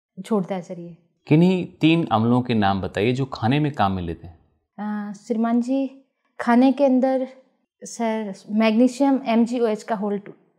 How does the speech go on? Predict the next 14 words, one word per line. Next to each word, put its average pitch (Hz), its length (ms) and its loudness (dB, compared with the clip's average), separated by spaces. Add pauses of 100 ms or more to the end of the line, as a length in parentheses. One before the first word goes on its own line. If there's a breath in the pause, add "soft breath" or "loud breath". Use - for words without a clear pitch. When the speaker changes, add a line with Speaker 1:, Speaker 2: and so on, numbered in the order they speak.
(160)
Speaker 1:
होल 202 140 0
ट्वाइस। 220 460 -2 (180)
Speaker 2:
क्या 95 140 2
वो 95 100 0
अम्ल 113 300 -2
है? 160 260 -4 (720)
Speaker 1:
सॉरी 208 240 -4
सर, 202 160 -2
वो 190 320 -4
एसि-, 185 540 -2
बेस 196 460 6
है 196 60 -2
सर 180 200 -8
वो। 170 360 -12